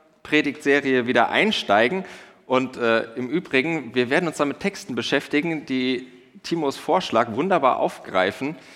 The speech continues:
äh, denn da ist auch häufiger von der Mutter die Rede oder zumindest die Vorstellung, dass Gott eben nicht nur wie ein Vater ist, sondern auch wie eine Mutter. Und vielleicht schaffen wir es, das Lied ja gleich nochmal zu singen und bereiten den Text bis dahin noch, äh,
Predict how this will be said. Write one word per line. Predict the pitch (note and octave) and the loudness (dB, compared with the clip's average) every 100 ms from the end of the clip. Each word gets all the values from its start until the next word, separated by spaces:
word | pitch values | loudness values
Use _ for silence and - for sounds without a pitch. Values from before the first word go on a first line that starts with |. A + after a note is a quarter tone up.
| - | -10
äh, | D#2+ G2 | -6 -2
denn | B2 C3 B2 | -2 0 2
da | B2+ | 2
ist | C3 - | 0 -2
auch | E3 - - | -2 -2 0
häufiger | C3 C3+ D3 B2 | 0 0 0 -2
von | - C#3 | 0 0
der | C#3 | 2
Mutter | D3 D#3+ - C3+ | 2 0 2 0
die | F#2+ F#2 | 0 -6
Rede | E2+ E2 E2+ - - _ - - | -6 -6 -8 -12 -18 _ -16 -4
oder | G2+ G2+ | -2 -2
zumindest | B2+ B2+ C3 C3 | -2 -2 -4 -4
die | B2 | -8
Vorstellung, | - C#3+ G3 - A2 A#2+ | 0 0 0 0 -2 -2
dass | A2+ - | -4 0
Gott | D3+ - | -2 0
eben | B2 C3+ | -4 -2
nicht | D#3 - | -6 -6
nur | C3 C3+ A2+ | -4 -2 -4
wie | B2+ - | -6 -4
ein | G#2 | -4
Vater | - - F#3+ - E2+ | -4 -2 0 0 -4
ist, | G#2 - - - - - - | -6 -10 -20 -20 -20 -20 -6
sondern | C#3+ B2 B2 | 0 0 2
auch | A#2+ D#3 - - - - | 2 0 -8 -20 -20 -10
wie | A2+ | -4
eine | G#2+ A#2+ | 0 0
Mutter. | A2+ F3 A3+ F#2 C#2 | 0 0 0 0 -2
Und | F#2 | -6
vielleicht | B2+ - | -8 -8
schaffen | E3+ E3+ | -10 -10
wir | |
es, | A2+ - | -12 -14
das | G2 - | -12 -10
Lied | - | -8
ja | G#2+ | -4
gleich | G2+ F#2+ | -4 -4
nochmal | A2 D#3 C#3+ G#2+ | -6 -6 -2 -2
zu | - G#2+ | -2 -6
singen | A2 D#3 D#3+ | -6 -6 -8
und | G2+ | -8
bereiten | G#2 F#2+ B2+ A2 | -2 -2 -2 -4
den | G2+ | -8
Text | - E3 - - | -8 -10 -12 -14
bis | A2 | -8
dahin | - G#2 A#2+ A2 | 0 0 0 -6
noch, | A2 - | -8 -4
äh, | F#2 | -4